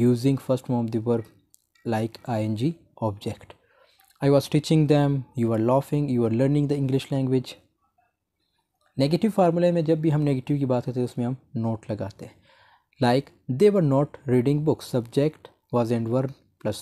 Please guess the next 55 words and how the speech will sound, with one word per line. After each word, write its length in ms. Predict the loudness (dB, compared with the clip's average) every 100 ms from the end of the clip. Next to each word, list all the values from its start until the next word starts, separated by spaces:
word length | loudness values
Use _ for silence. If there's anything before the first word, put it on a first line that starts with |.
| -4
not 300 | -2 -2 -4
plus 180 | -6 -6 -6
first 180 | -6 -6
form 120 | -8
of 80 | -4
the 80 |
verb 120 | -4 -2
with 120 | -4
I 20 |
N 80 | -4
G 80 | -8 -8
plus 180 | -8 -8
subject। 380 | -14 -14 _ _ _ _ _
They 140 | 2 4
were 100 | 4 2
not 260 | 0 -2
reading 320 | -4 -2 -2 -2
books, 220 | -4 -4 -12
तो 100 | -8
they 240 | -4 0 0
हमारे 260 | 0 -2 -2
पास 260 | -4 -6 -6
क्या 100 | -6
है, 80 |
सब्जेक्ट 520 | -6 -6 -4 -4 -4 -6
है, 160 | -10 -10 _ _ _
वो 240 | -8 -6 -4
वर 280 | -2 0 0
लिखेंगे 380 | -2 -2 -4 -4
क्योंकि 280 | -6 -6
they 200 | -2 0 0
आया 220 | -2 -4
है, 140 | -6
फिर 440 | -10 -18 _ _ -18
उसके 180 | -4
बाद 280 | -2 0 -2 -4 -2
not 300 | 0 0 -6 _ _ _ -10
और 100 | -2
फिर 140 | -2 -2
first 180 | -6 -4
form 140 | -6 -4
of 80 |
the 60 | -2
verb 160 | 0 0
with 60 |
I 140 | -2 -4
N 60 | -4
G 100 | -6 -8 _ -4
और 60 |
लास्ट 300 | -2 -4 -4
में 80 | -8 -8 -8
ऑब्जेक्ट। 480 | -8 -6 -8 -8 -20 _ _ _ _
John 400 | -4 2 4 4
was 200 | 2 0
not 340 | 0 -2 -6